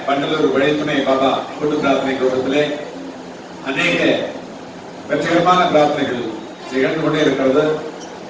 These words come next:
நம்முடைய வழித்துணை பாபாவுடைய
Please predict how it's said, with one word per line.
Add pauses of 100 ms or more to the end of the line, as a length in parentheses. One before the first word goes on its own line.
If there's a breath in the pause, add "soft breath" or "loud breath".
(300)
நம்முடைய (800)
வழித்துணை
பாபாவுடைய